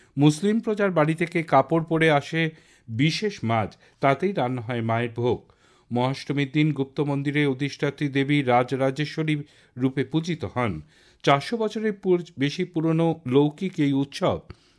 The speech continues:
সম্প্রীতির উৎসব হিসেবে মুর্শিদাবাদ জেলায় খ্যাতি পেয়েছে। উত্তর আন্দামান সাগরে আজ একটি ঘূর্ণাবর্ত তৈরি হওয়ার সম্ভাবনা রয়েছে,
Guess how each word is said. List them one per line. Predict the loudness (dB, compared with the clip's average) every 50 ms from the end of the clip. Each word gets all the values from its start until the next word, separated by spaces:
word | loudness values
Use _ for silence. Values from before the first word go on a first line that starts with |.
| _
সম্প্রীতির | -2 2 4 4 4 2 0 -4 -4 -2 -2 -2 0
উৎসব | -2 -2 -2 -4 -4 -4 -2
হিসেবে | -4 -4 -4 -4 0 0 0 0 0 -2 -8 -18 -20 _ _ _ _ 0
মুর্শিদাবাদ | 2 2 2 2 -2 -4 -4 -4 -4 -4 -4 -2
জেলায় | -2 0 2 2 0 0 -2 -6 _ -20 -6
খ্যাতি | -2 -2 -2 -2 -2 -4
পেয়েছে। | -2 -2 -2 -2 -2 0 0 0 0 0 -4 _ -20 _ _ _ _ _ _ _ _ _ _ _ _ _ _ _ _ _ _ _ _ _ _ -20 -20 -20 _ 0
উত্তর | 0 0 0 0 0 0 2 2
আন্দামান | 2 0 0 0 0 0 0 -2
সাগরে | -2 -4 -4 -4 0 2 2 2 4
আজ | 4 4 4 4 2
একটি | -2 -2 -2 -4
ঘূর্ণাবর্ত | -2 0 0 0 0 0 0 0 -2 -2 -2 -4
তৈরি | -4 0 2 2 2 2 0
হওয়ার | -2 -2 -2 -2 -2
সম্ভাবনা | -4 -4 -4 -2 -2 -4 -4 -6 -6 -6 -4
রয়েছে, | -2 -2 -2 -2 -2 -2 -2 -2 -2